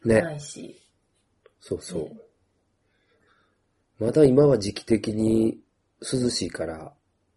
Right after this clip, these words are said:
Speaker 1: ね、出れますけど、これから暑くなったりすると、
Speaker 2: 確かにね。
Speaker 1: 外で運動する方が危険というか。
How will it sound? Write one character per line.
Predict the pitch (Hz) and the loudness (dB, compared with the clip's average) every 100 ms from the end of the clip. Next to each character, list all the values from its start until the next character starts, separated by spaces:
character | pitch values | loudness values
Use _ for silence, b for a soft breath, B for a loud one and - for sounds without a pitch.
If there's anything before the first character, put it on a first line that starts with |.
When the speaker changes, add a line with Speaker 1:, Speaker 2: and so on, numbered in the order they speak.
| _ _ - | _ _ -4
Speaker 1:
ね、 | 135 - - _ _ - | -4 -4 -20 _ _ -8
出 | 101 | -6
れ | 92 | -4
ま | 90 92 | -6 -8
す | - | -10
け | 95 | -12
ど、 | - | -8
こ | 107 | -6
れ | 107 | -4
か | 101 | -4
ら | 101 | -4
暑 | 104 | -4
く | - | -4
な | 98 | -6
っ | 90 | -6
た | - 95 | -10 -10
り | |
す | 87 92 | -10 -12
る | 90 | -12
と、 | - 90 - - | -10 -10 -12 -14
Speaker 2:
確 | 170 - | -16 -14
か | 147 | -20
に | 143 156 | -16 -12
ね。 | 170 - - | -12 -14 -20
Speaker 1:
外 | - - - | -20 -6 0
で | 123 | 2
運 | 104 107 | 4 2
動 | 117 117 | 2 0
す | - | 0
る | 127 123 120 120 123 120 | 0 0 0 0 0 0
方 | 113 151 139 | 0 4 4
が | 113 104 | 4 -2
危 | - | -4
険 | - - 123 | -6 0 0
と | - 104 | 0 -4
い | 92 | -6
う | - | -10
か。 | - | -14